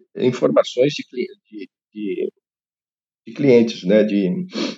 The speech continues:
eh, de pessoas que se ofereceram para fornecer informações a respeito dela para as, para efeitos de pesquisa. Então, foram utilizados,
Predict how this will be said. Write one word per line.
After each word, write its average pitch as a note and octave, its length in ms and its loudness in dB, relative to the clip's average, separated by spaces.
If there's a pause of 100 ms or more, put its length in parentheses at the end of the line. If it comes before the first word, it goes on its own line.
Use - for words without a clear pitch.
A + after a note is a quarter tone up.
(460)
eh, - 500 0
de - 120 -8
pessoas A#2 360 -2
que - 80 -6
se D3+ 80 2
ofereceram C3+ 920 2 (760)
para G#2+ 400 4
fornecer A2 640 -4
informações A2 720 -2
a G#2 80 2
respeito - 560 -4
dela G2+ 360 2 (1300)
para G#2 220 0
as, - 220 -2
para G#2 380 2
efeitos A2 360 -2
de G#2 140 -12
pesquisa. - 640 -10 (100)
Então, A2+ 460 2 (240)
foram C#3+ 340 4
utilizados, G2+ 1000 2